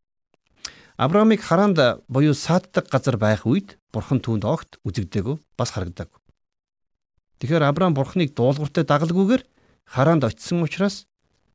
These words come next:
Бурхан түүнтэй уулзаагүй, Бурханы ивэлийг тэрээр авч чадаагүй байна. За, бид ч гэсэн заримдаа Бурханы хүслийн гадуур,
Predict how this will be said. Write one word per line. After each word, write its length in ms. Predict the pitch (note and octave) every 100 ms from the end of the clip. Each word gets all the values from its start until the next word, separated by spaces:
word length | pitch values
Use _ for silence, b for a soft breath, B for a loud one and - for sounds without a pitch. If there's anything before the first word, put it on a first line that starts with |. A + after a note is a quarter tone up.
| _ _ _ _
Бурхан 280 | - - A2
түүнтэй 280 | G#2+ G2+ G2
уулзаагүй, 600 | A2 D#3+ - F3 F3 F#3+ _ _ _ _ _ _ _ _ _ _ _ _ -
Бурханы 360 | G#2 - B2+ G2+
ивэлийг 320 | A2 D#3 -
тэрээр 240 | D3 F3+ _ A2+
авч 200 | - A#2+
чадаагүй 360 | F#2 F#2 F2
байна. 80 | - _ _ _ _ _ _ _ _ _ _ _ _ _ B B
За, 120 | A2
бид 200 | A#2 F#3+
ч 120 | -
гэсэн 200 | - A3+
заримдаа 520 | F#3+ F#3 F#3+ F#3+ D#3+ - _ _ _ _
Бурханы 320 | A#2+ B2+ F#3+ F3
хүслийн 440 | - A#2 - D#3+
гадуур, 400 | A2 G#2 C#3+ A2+